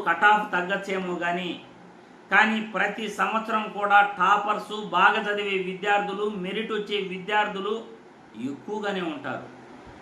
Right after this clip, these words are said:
అది కూడా ఆంధ్రప్రదేశ్ రాష్ట్రం నార్త్ ఇండియాతో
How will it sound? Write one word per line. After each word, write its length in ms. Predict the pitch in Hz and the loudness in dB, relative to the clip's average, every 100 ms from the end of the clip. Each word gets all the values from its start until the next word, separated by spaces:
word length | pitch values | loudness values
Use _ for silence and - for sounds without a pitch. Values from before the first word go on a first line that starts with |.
| - | -8
అది 240 | 113 180 220 | -4 -2 0
కూడా 260 | 220 220 | 6 10
ఆంధ్రప్రదేశ్ 880 | 214 190 180 214 226 220 214 208 196 | 10 10 8 6 4 2 2 0 0
రాష్ట్రం 560 | 202 196 214 - 214 190 | 4 6 6 2 -2 4
నార్త్ 320 | 196 220 226 | 6 6 2
ఇండియాతో 720 | 220 220 214 208 208 190 - | -2 0 2 2 0 -4 -4